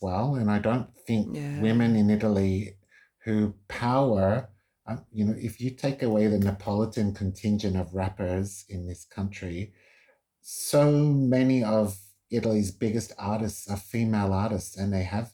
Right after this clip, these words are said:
Speaker 1: been for the last decade or so. Um,
Speaker 2: Mm.
Speaker 1: there, you know, there's a few kind of male artists now, um,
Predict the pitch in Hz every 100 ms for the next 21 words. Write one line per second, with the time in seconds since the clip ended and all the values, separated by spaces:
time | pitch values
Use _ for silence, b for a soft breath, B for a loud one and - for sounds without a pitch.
0 | - 95 87 87 - 90 90 90 82 90
1 | 92 92 - 90 90 107 95 87 85 -
2 | - 85 85 92 b b b b 92 90
3 | 95 92 151 151 147 - 139 131 147 135
4 | 120 - 110 107 101 - 107 101 95 -
5 | b b - 110 110 104 101 98 - -
6 | - 104 98 101 101 - 107 98 95 107